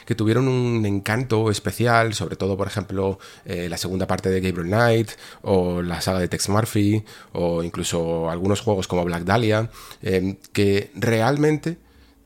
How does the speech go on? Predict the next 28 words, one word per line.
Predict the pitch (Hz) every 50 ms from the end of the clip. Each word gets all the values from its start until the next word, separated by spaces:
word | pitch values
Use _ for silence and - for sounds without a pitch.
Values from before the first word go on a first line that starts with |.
| _ _
te | - 113 107 104
hacían | 95 - - 131 135 147 147 139 131 143 147 151 - -
vivir | - 101 101 110 110 117 131 135 123 113
de | 123
una | 120 117 117 113
manera | 113 117 117 117 117 113
una | 113 113 107 -
película | 104 110 120 113 - 113 117 117 120 117
y | 117 110 95 90 90 90 87 87 85 85 82 85 90 95 -
mucho | 101 104 107 - - 107 107
antes | 110 110 107 110 117 117 110
de | 104 95
lo | 92 87
que | - 87 87 85 82
a | 85
día | 87 101 104 101 104 101
de | 98 101
hoy, | 101 101 104 107 107 110
bueno, | 107 110 101 - -
hace | - 98 - 104
unos | 101 101 92 -
años, | 104 104 107 104 98
por | 104 95
ejemplo, | - 107 98 107 104 -
pudimos | 98 92 95 95 95
llegar | 95 95 95
a | 95
ver | 98 98 101 107 110